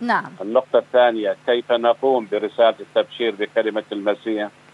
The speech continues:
Speaker 1: مهم.
Speaker 2: والنقطة الثالثة دور الروح القدس في التبشير بكلمة المسيح.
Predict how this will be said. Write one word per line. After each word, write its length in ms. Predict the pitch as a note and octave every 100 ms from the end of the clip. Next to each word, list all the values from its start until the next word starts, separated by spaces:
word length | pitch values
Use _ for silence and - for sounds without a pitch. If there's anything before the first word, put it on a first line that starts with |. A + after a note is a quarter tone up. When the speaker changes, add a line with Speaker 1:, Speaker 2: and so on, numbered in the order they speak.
| -
Speaker 1:
مهم. 200 | G#3 G2
Speaker 2:
والنقطة 420 | G2+ B2 - B2
الثالثة 600 | - B2 A#2+ A2+ A#2+ A#2
دور 340 | A2 A#2+ A2+
الروح 240 | A2 A#2 A2+
القدس 440 | G#2+ B2+ A#2 B2+ - - - -
في 60 | A2+
التبشير 560 | - A2+ - B2+ B2 G#2
بكلمة 440 | G#2+ B2+ A#2 G#2+ G#2
المسيح. 420 | F2+ F2 - E2